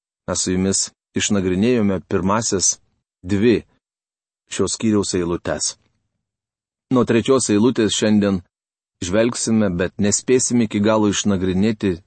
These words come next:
temos dalies varžybos ir konfliktas. Bet tai mes su jumis padarysime, paprašę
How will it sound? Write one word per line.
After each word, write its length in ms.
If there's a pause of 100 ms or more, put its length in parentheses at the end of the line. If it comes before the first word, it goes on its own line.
(120)
temos 380
dalies 480 (880)
varžybos 800 (500)
ir 160
konfliktas. 800 (1400)
Bet 160
tai 80
mes 240
su 80
jumis 300 (500)
padarysime, 720 (800)
paprašę 580